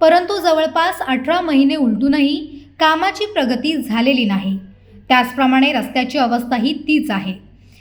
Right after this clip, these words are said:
रस्त्याच्या कामाचा कार्यारंभ आदेश निघून जवळपास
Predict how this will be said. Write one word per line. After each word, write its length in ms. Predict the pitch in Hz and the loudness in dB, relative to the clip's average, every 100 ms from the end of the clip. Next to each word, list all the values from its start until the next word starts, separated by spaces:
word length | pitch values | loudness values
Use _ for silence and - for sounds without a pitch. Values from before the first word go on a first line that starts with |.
| - - | -10 0
रस्त्याच्या 500 | 311 311 381 370 392 | 2 2 0 -2 -2
कामाचा 480 | 381 320 320 330 359 | -2 -2 -2 -2 -4
कार्यारंभ 680 | 349 262 254 302 320 262 285 | -2 0 0 0 2 2 2
आदेश 480 | 320 226 247 285 262 | 0 0 -2 -4 -2
निघून 460 | 226 196 240 302 | 0 0 0 2
जवळपास 680 | 262 220 220 220 247 285 | 0 0 -2 -2 -2 -2